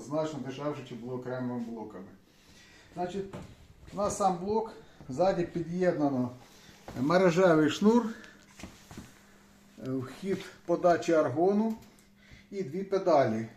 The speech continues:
Е, тут педалі, одна йде різка коагуляція для монорежимів, одна та ж сама різка коагуляція для бір-, біполярних режимів.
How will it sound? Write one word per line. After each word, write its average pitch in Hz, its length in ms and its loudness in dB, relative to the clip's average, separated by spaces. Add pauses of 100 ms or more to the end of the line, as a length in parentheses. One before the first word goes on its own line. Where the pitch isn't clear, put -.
(760)
Е, 135 240 0
тут 220 280 -6
педалі, 196 520 2 (180)
одна 175 340 -2
йде 185 260 2
різка 185 320 -2
коагуляція 170 840 6
для 147 280 2
монорежимів, 202 840 0 (160)
одна 170 380 0
та 175 200 0
ж 165 80 -8
сама 151 300 4
різка 147 380 -2
коагуляція 160 760 0 (160)
для 143 220 0
бір-, 139 520 -2
біполярних 147 640 0
режимів. 127 440 -6